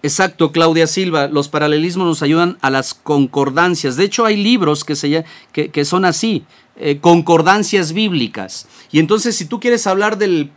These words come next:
de la misericordia, encuentras la primera concordancia bíblica y te va llevando libro a libro, a libro a libro, donde todos y cada uno de las, de, de esos versículos que hablan de la misericordia o del perdón o de la reconciliación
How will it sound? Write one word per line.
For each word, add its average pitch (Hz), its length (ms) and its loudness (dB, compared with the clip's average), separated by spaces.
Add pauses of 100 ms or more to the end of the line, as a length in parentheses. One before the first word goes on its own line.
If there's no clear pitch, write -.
(160)
de 139 120 -4
la 139 120 0
misericordia, 170 840 -2 (280)
encuentras 180 520 -2
la 165 140 -4
primera 185 340 -2
concordancia 160 680 -2
bíblica 202 500 -6 (180)
y 131 100 -6
te 147 120 0
va 156 100 -2
llevando 165 400 -2
libro 151 300 -2
a - 20 0
libro, 147 300 -4
a - 20 -4
libro 143 260 -6
a 143 40 -4
libro, 147 320 -8 (260)
donde 120 340 -4
todos 165 440 -6
y 143 60 -12
cada 151 260 -6
uno 151 180 -4
de 143 120 -4
las, 120 420 -10
de, 110 180 -10
de 127 140 -8
esos 156 320 -8 (240)
versículos 123 640 -6
que 143 100 -8
hablan 151 220 -4
de 151 80 -4
la 151 100 -4
misericordia 151 720 -4
o 101 80 -6
del 107 160 -8
perdón 131 460 -4
o 107 40 -6
de 101 100 -8
la 98 100 -10
reconciliación 113 920 -6